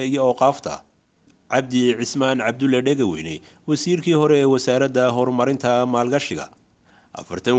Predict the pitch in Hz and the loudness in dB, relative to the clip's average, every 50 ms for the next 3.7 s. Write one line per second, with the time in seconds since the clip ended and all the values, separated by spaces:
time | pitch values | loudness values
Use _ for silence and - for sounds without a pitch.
0 | 117 113 113 - 135 135 131 123 123 131 131 127 123 117 113 - 135 131 127 127 | 4 2 4 4 4 4 6 4 4 4 2 2 2 0 0 0 -2 -2 2 0
1 | 123 117 - 120 120 123 123 117 - 143 143 - 123 120 117 120 123 123 120 - | 0 2 2 2 2 2 2 2 0 -4 -2 0 0 0 2 0 0 -2 -2 -2
2 | 123 131 135 135 131 143 139 131 113 95 - - 85 85 90 90 101 110 120 120 | -2 -2 -2 -2 0 0 0 0 0 -2 -4 -6 -10 -8 -6 -4 -2 0 0 2
3 | 120 127 123 113 - 143 135 135 143 147 139 95 78 - | 2 2 0 -2 -2 -4 -2 0 0 2 0 0 -2 -8